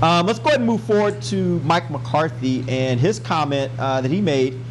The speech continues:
he said basically they're trying to create this Oxnard-like environment here at the Star, and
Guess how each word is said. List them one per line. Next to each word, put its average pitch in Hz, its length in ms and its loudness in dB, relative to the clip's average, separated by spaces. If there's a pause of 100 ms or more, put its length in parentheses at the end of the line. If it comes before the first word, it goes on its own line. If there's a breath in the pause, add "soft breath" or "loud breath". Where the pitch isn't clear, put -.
(280 loud breath)
he 165 60 2
said 160 340 0
basically 202 420 0
they're 170 120 0
trying 220 320 -2
to 214 60 -2
create 170 420 -2
this 135 180 -4 (100)
Oxnard-like 143 920 0
environment 123 680 0
here 131 220 0
at 123 160 -4
the - 60 -8
Star, 120 400 0
and 139 100 -2